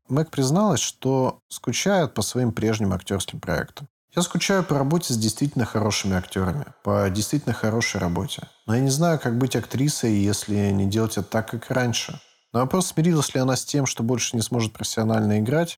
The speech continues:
Эллисон ответила: "Да, я даже не думаю об этом". Позже в интервью она вовсе призналась, что потеряла все свои деньги. "Бывают моменты, когда я думаю: 'Блин, как же это тяжело.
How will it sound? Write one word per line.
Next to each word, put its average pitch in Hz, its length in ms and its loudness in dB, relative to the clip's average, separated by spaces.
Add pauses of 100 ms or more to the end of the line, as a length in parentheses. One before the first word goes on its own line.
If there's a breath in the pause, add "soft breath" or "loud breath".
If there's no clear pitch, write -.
Эллисон 120 400 0
ответила: 101 420 0
"Да, 151 300 2
я 98 140 0
даже - 240 -2
не - 80 -6
думаю - 300 -8
об - 100 -10
этом". - 160 -20 (420)
Позже 196 260 4
в 131 60 6
интервью 139 440 4
она 113 440 4
вовсе 98 460 -2
призналась, 117 480 2
что - 160 -8
потеряла 104 480 0
все 95 160 -4
свои 92 260 -2
деньги. 85 400 -2 (300)
"Бывают 156 420 2
моменты, 175 400 2
когда 131 320 0
я 135 60 2
думаю: 92 560 0
'Блин, 113 280 2
как 139 220 0
же 135 100 2
это - 120 -6
тяжело. 98 680 0